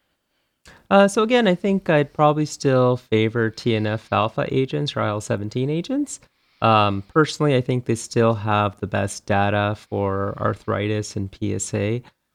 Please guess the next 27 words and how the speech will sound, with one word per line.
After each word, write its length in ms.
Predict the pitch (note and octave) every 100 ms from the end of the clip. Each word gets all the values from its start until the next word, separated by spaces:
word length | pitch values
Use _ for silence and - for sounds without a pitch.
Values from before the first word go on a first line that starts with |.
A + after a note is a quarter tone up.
| _
Um, 400 | G2+ G2 G2 G2
so 140 | G2+ -
those 180 | D3+ D3
are 60 |
probably 320 | - E3 F3
the 100 | D#3+
ones 240 | B2+ A2+ A2
I'd 140 | G2
favor. 680 | - G2+ G2 G2 G2+ F#2+ G2+ _ _ _ -
Um, 320 | A2 A2 A2
the 80 | C3+
twelve 320 | - E3+ D#3+
twenty-three 500 | - D#3 D3 C#3 C#3
data, 500 | C#3 C3+ C3 C3 B2+ -
I 80 | D3
mean, 180 | D3+
it 120 | F3 E4
was 120 | C#4+
okay. 540 | A#3 - D3+ B2+ C#3
It 100 | D3
wasn't 400 | C3 C#3+ C#3 C3 -
as 340 | A2+ A2+ A2 G#2+
robust. 640 | G2 G2+ A2+ A#3+ - - _ _ _ -
And 240 | A2 A2+
I 60 | A#2
think 220 | D3+
the 80 | D3+